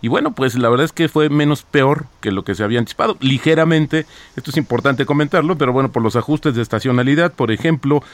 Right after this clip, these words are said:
fíjate, en la estimación oportuna había habido una caída de diecisiete punto uno por ciento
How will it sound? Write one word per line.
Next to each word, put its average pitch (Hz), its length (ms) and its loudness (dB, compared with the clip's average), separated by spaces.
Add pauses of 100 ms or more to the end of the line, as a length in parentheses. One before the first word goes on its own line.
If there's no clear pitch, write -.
(120)
fíjate, 151 560 0
en 117 100 2
la 113 60 2
estimación 120 400 0
oportuna 139 560 0
había 131 200 2
habido 135 220 2
una 135 180 2
caída 123 380 0
de 101 100 0
diecisiete 107 520 -2
punto 131 340 -2
uno 131 220 0
por 127 180 -4
ciento 165 500 0